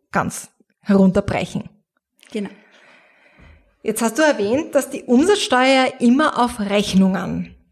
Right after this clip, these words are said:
Speaker 1: ausgewiesen wird.
Speaker 2: Ja.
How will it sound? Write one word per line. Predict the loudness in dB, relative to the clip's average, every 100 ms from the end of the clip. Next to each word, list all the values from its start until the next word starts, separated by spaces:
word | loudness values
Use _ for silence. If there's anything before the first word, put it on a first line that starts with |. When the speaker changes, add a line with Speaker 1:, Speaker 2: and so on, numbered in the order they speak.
| _ _ _ _
Speaker 1:
ausgewiesen | 2 2 -2 -6 -6 -6
wird. | -4 -6 -8 -20 _ _ _ _ _ _ _ _ _ _ _ _ _ _ _ _ _ -10
Speaker 2:
Ja. | -8 -8